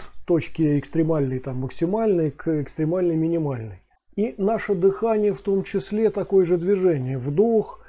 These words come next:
до максимума, выдох до максимума и так далее. Именно поэтому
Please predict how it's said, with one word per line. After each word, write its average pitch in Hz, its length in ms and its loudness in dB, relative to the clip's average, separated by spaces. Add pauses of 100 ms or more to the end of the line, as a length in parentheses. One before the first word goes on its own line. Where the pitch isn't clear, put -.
(160)
до 185 200 8
максимума, 175 640 -2
выдох 180 460 0
до 175 140 -2
максимума 160 560 -4
и 165 40 -4
так 202 260 -4
далее. 131 340 -4 (440)
Именно 233 340 2
поэтому 208 640 0